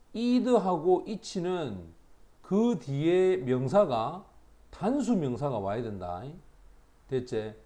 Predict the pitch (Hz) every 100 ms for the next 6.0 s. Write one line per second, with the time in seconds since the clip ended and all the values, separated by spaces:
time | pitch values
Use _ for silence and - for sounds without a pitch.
0 | - - - 165 247 240 185 139 131 -
1 | 127 110 98 87 - 208 185 160 185 175
2 | 139 143 220 233 202 147 165 170 - 147
3 | - - - 185 180 - - 120 113 151
4 | 175 101 - - - - - - - -
5 | 175 240 - - 92 113 143 143 117 90